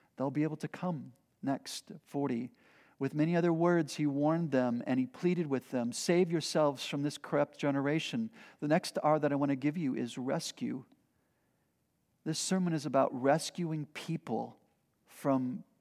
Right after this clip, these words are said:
personal sin and being corrupted by this generation. And Peter lines up with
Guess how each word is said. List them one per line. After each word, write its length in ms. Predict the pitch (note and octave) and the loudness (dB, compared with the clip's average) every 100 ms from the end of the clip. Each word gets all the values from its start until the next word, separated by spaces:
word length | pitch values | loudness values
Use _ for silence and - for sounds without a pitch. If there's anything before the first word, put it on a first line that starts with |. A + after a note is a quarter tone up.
| _ _ - | _ _ -8
personal 460 | - F#3 F3 D#3 | -4 -4 -4 -6
sin 420 | - - D#3+ D3 | -6 -4 -2 -2
and 300 | B2+ B2+ B2 - - - _ | 0 -2 -2 -6 -16 -20 _
being 220 | D3 D#3 C#3+ | 0 0 -2
corrupted 640 | - D3 D3+ D#3+ - C3 | -6 2 2 2 -2 -2
by 400 | C#3 C3 B2 A#2+ - - _ | 2 2 2 -4 -12 -20 _
this 280 | B2 D3 - | -4 -2 -4
generation. 1000 | C#3 D3 C#3 C3+ C3+ C#3+ - A#2 A2 - - | -4 -2 0 2 0 -2 -2 -2 -2 -4 -2
And 160 | C3 - | -2 0
Peter 260 | F#3 F3 | 2 2
lines 320 | D#3 D#3 E3 | 4 2 2
up 160 | F3 E3 | 0 0
with 160 | D3+ | -2